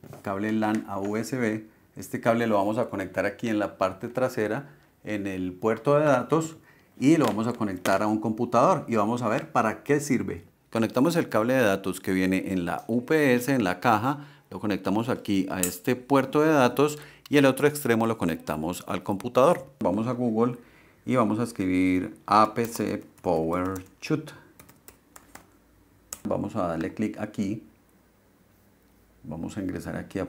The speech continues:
miren que, eh, abrimos Power Chute Personal Edition. Este es un aplicativo. Aquí lo encontramos, le damos clic aquí en descargar. Aquí tenemos la aplicación descargada, P C P E. Le damos doble clic y la vamos a instalar.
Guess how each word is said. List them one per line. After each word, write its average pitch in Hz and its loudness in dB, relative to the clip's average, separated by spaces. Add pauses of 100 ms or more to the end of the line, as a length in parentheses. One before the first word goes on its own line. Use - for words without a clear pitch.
(120)
miren 104 -4
que, 87 -6
eh, 87 -6
abrimos 85 -4
Power 104 0
Chute - -4
Personal 117 -2
Edition. 127 -2 (520)
Este - -12
es 107 -8
un 123 0
aplicativo. 120 -2 (680)
Aquí 87 -8
lo 95 0
encontramos, 120 0
le 101 -2
damos 85 -6
clic 104 -4
aquí 104 -4
en 98 -2
descargar. 135 0 (500)
Aquí 117 -6
tenemos 151 2
la 147 2
aplicación 104 -4
descargada, 143 2
P 127 0
C 113 -2
P 110 -4
E. 113 -10 (760)
Le 90 -8
damos 87 -6
doble 113 -2
clic 120 -4 (880)
y 127 2
la 101 0
vamos 92 0
a 107 -2
instalar. 143 2